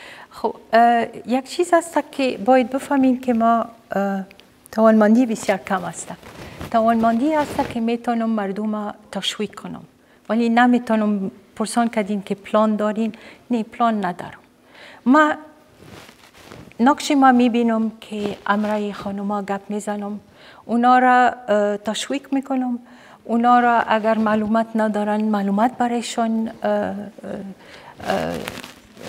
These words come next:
پیشنهاد می‌کنم و، اه، اگر، اه، کدام مشکل پیدا می‌کنن و مراجعت به، اه، به دفتر ما می‌کنن،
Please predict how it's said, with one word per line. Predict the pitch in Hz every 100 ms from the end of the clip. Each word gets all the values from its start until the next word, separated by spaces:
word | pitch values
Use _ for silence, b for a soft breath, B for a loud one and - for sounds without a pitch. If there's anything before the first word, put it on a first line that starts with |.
| - -
پیشنهاد | 208 - 220 220
می‌کنم | 220 220 214 208 202 B B B -
و، | 226
اه، | 247 240 233 - 208 220 214 -
اگر، | 226 247 269 277 254 254 -
اه، | 214 220 220 214
کدام | - 247 247
مشکل | 247 240 - - 294
پیدا | 262 262 233 240
می‌کنن | 233 240 240 240 226 220
و | 214
مراجعت | 214 208 190 214 226 - -
به، | 214
اه، | 208 196 202 - 196 190 B B B B 180
به | 202 190 190
دفتر | 196 - 254 254
ما | 240
می‌کنن، | 233 226 226 226 226